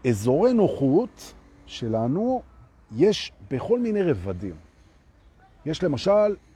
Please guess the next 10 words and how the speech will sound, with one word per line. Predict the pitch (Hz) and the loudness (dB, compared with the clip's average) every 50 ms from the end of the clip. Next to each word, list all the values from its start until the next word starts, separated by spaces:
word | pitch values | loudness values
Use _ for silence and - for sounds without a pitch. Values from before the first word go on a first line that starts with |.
| - 123 | -10 -8
אזור | 110 104 104 165 196 185 165 147 | -6 -4 0 2 2 2 2 0
נוחות | 135 - - 156 165 180 180 - - - - - - - - 113 | -2 -2 0 4 4 4 4 2 -2 -14 -20 -20 -20 -16 -8 -6
משפחתי. | 117 - - - - - - - - - 135 - - _ _ _ _ - - - - _ - - _ - - - - - - - - - - - - - - - - | -6 -6 -6 -8 -10 -10 -10 -10 -10 -10 -10 -10 -10 _ _ _ _ -20 -20 -20 -20 _ -20 -20 _ -20 -20 -20 -20 -20 -20 -20 -20 -20 -20 -20 -20 -20 -20 -10 -4
עם | 113 143 | 2 4
מי | 196 | 4
אתה | 196 - 170 | 4 4 4
מרגיש | 160 147 131 123 151 147 - 151 | 2 2 0 0 -4 -4 -2 0
נוח | 156 147 123 | 0 0 0
במשפחה | 110 117 110 110 101 - - 107 - 104 98 | -2 -4 -4 -4 -6 -6 -10 -12 -10 -10 -10
שלך? | 87 - 92 85 76 - | -10 -12 -16 -16 -16 -16